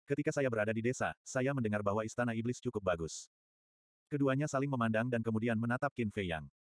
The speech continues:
Mereka menggelengkan kepala dan berkata, "Jadi kalian bersaudara datang dari pedesaan. Tidak heran kalian begitu naif." "Apa maksudmu?"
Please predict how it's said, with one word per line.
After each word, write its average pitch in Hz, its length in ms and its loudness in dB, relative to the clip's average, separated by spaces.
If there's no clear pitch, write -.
Mereka 143 320 2
menggelengkan 127 400 2
kepala 117 320 2
dan 117 80 2
berkata, 117 480 0
"Jadi 127 240 0
kalian 117 240 2
bersaudara 107 320 2
datang 113 320 0
dari 110 240 0
pedesaan. 90 400 -4
Tidak 143 160 2
heran 131 240 0
kalian 123 400 2
begitu 123 320 0
naif." 92 240 0
"Apa 151 240 0
maksudmu?" 113 480 -4